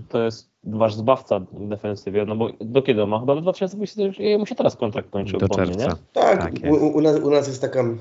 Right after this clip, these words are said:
Speaker 3: filozofia klubu, że tych starszych zawodników jak Fabiański, Cresswell, Ogbonna, oni zawsze dostają kontrakt na rok i z, z plus dodatkowym rokiem i wtedy klub podejmuje decyzję, czy oni jeszcze się nadają, czy nie nadają, tak powiedzmy, no, po naszemu.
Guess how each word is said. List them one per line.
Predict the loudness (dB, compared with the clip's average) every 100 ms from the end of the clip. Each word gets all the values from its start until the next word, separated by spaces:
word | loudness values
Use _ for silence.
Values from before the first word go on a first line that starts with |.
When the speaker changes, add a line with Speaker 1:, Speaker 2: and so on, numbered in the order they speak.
| -10 -8
Speaker 3:
filozofia | -2 -2 0 -2
klubu, | -2 -2
że | -2
tych | -6
starszych | 0 0 2
zawodników | 2 2 4 0 0
jak | -2
Fabiański, | 0 2 4 2 -2 -6 -6 -14 -20 -14
Cresswell, | 2 4 4 2
Ogbonna, | 4 4 4 0 -2
oni | -2 2
zawsze | 2 0
dostają | -4 0 0 2
kontrakt | -2 -2 0
na | 2
rok | 4 2 0 -10
i |
z, | -12 -12 -20 -20 -14 -14
z | -10
plus | -4 0
dodatkowym | 2 2 4 4 4
rokiem | 2 0 -2 -6 -14 -20 -20
i | -2
wtedy | 0 0
klub | -2
podejmuje | -2 -2 2 2
decyzję, | 2 0 -2 2
czy | 2
oni | 4
jeszcze | 2 0 -4
się | 0
nadają, | 4 6 4 2
czy | -4
nie | -2 -2
nadają, | -2 0 0 0
tak | -4
powiedzmy, | -4 -2 -2 -4 -8
no, | -8 -12 -4
po | 0
naszemu. | 2 2 2 0